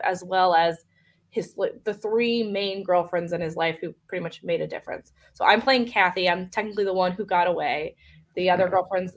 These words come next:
Speaker 1: there is a flight attendant. Her name is April. And then, like, uh, oh, I don't even know what to call Marta. She's a bohemian, I guess, for lack of
Speaker 2: Okay.
Speaker 1: a better word. Um, and then there's, like, a s-, there's a Southern couple. That's Peter and Susan.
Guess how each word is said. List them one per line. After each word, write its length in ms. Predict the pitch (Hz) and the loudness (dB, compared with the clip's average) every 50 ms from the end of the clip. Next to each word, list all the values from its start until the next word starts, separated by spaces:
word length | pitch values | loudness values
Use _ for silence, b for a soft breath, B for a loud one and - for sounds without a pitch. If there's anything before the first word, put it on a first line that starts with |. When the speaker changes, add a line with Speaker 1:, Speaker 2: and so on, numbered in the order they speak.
| - | -4
Speaker 1:
there 140 | - 180 170 | 0 0 2
is 80 | 170 180 | 2 0
a 80 | 160 | -4
flight 260 | 165 _ 196 185 190 185 | -4 _ 2 2 2 0
attendant. 420 | 185 185 196 190 196 190 180 170 | -2 -4 -4 -2 0 -2 -2 -2
Her 60 | 180 | -2
name 160 | 180 180 170 | -4 -4 -4
is 120 | 165 160 - - | -6 -8 -6 -6
April. 440 | 175 170 165 - 180 175 175 175 175 | -8 -8 -4 -2 -2 0 0 0 -2
And 220 | - 160 165 165 | -2 -4 -6 -6
then, 420 | 165 165 160 160 160 160 160 165 - _ _ | -6 -4 -4 -4 -4 -6 -8 -10 -14 _ _
like, 240 | 175 170 160 156 - | -10 -8 -8 -8 -6
uh, 380 | 165 151 147 143 139 151 160 151 - _ _ _ _ - - _ _ _ _ _ _ _ _ _ _ - | -6 -4 -4 -4 -4 -6 -6 -8 -12 _ _ _ _ -20 -20 _ _ _ _ _ _ _ _ _ _ -6
oh, 120 | 175 180 | -2 0
I 80 | 170 170 | 2 2
don't 140 | 170 175 175 | 2 0 -2
even 160 | 170 175 175 | -4 -4 -4
know 80 | 170 | -4
what 160 | 170 170 170 - | -4 -4 -4 -6
to 80 | - | -10
call 220 | - - 160 87 - | -8 -6 -6 -4 -4
Marta. 420 | - - - - - - - - - _ - - | -4 -6 -6 -4 -4 -6 -6 -8 -12 _ -20 -20
She's 380 | - - 185 175 170 170 - _ _ _ _ _ _ - | -14 -10 -10 -10 -10 -10 -14 _ _ _ _ _ _ -12
a 80 | 175 | -4
bohemian, 600 | 170 190 180 185 208 196 180 170 156 135 - - - _ _ | -2 -2 -2 0 -4 -4 -2 -2 -2 -4 -4 -8 -14 _ _
I 100 | - - | -8 -2
guess, 200 | - - - - | -2 -2 -2 -2
for 80 | - 185 | 4 6
lack 160 | 190 160 170 226 | 6 6 6 4
of 60 | 107 | 2
Speaker 2:
Okay. 100 | 220 233 214 | 0 2 2
Speaker 1:
a 60 | - - | 2 4
better 200 | - - 277 233 | 10 10 12 12
word. 360 | 214 185 196 196 196 226 B B B B B B B B _ | 12 10 8 8 6 2 B B B B B B B B _
Um, 220 | - 202 196 196 190 | 4 4 4 4 4
and 80 | 196 226 | 2 2
then 120 | 214 214 214 | 2 2 2
there's, 300 | 208 196 196 196 196 - | 4 4 4 2 2 0
like, 140 | 185 170 175 | -2 -2 -2
a 80 | - | -8
s-, 180 | 170 - - - | -12 -14 -14 -2
there's 200 | - 190 180 180 | 0 0 0 0
a 40 | - | -4
Southern 380 | - - 269 269 269 269 262 254 | 2 6 6 6 6 6 2 2
couple. 400 | 262 254 240 247 247 240 233 220 | 2 2 2 4 4 4 4 4
That's 240 | 208 190 - - - | 2 0 -2 -6 -12
Peter 240 | - - 208 190 190 | -10 -6 -2 0 0
and 180 | 185 180 180 185 | 0 -2 -4 -6
Susan. 640 | 185 - 220 220 208 196 214 202 202 196 196 196 | -6 -4 -4 -4 -2 -2 -2 0 0 -2 -2 -4